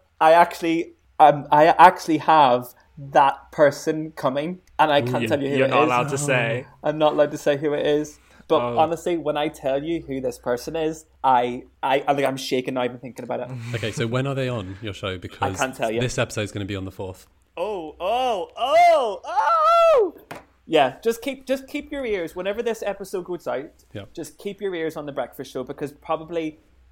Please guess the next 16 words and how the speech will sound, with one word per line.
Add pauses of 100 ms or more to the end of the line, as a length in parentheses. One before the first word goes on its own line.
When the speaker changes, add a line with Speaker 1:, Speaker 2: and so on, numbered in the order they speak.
(160)
Speaker 1:
around
about
this
time
you'll
find
out
who
it
is. (280)
But
honestly,
it's
like, (120)
it's
wow.